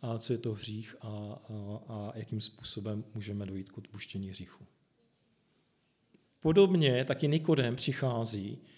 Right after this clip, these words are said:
a má nějaké problémy nebo nějaké otázky,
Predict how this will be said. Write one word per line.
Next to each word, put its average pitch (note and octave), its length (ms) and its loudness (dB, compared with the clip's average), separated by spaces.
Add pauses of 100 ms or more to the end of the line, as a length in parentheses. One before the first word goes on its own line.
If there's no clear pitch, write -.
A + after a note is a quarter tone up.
(160)
a A#2 100 -6
má C#3 240 4
nějaké C3 420 2
problémy B2 540 0
nebo A#2+ 180 -2
nějaké B2 320 -2
otázky, G#2+ 800 -4